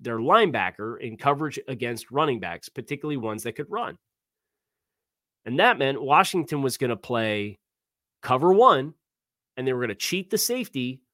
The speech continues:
to the two-man side away from Tyreek Hill in the slot.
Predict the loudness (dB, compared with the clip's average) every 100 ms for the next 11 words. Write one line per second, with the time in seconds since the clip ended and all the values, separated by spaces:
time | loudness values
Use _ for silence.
0 | _ _ _ _ -6 -4 -4 -8 -8 -2
1 | 0 0 0 0 -2 -2 -2 -4 -10 -20
2 | _ _ -4 0 4 4 4 -2 -4 0
3 | 0 -2 -6 -6 -4 -6 -8 -8 -12